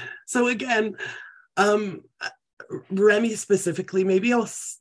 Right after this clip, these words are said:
we'll start with you and your introduction. And I wanna,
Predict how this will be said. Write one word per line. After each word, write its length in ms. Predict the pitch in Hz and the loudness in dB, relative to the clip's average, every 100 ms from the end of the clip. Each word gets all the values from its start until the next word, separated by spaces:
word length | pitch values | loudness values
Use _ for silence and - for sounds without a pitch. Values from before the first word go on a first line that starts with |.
| - | -4
we'll 120 | 165 | -4
start 680 | - - 147 135 147 156 _ - | -4 -8 0 2 2 0 _ -10
with 280 | 160 143 135 | -6 -6 -4
you 460 | 135 143 151 190 - | -2 0 0 -2 -2
and 200 | 151 131 | -4 -2
your 360 | 139 135 135 131 - | 0 0 2 0 -2
introduction. 1000 | 135 135 139 - 143 - - 185 180 196 - - - | -6 -4 -6 -4 -6 -10 -8 -6 -6 -8 -12 -16 -2
And 160 | 185 190 | 0 0
I 160 | - | 0
wanna, 460 | 208 233 247 220 | 2 2 2 -2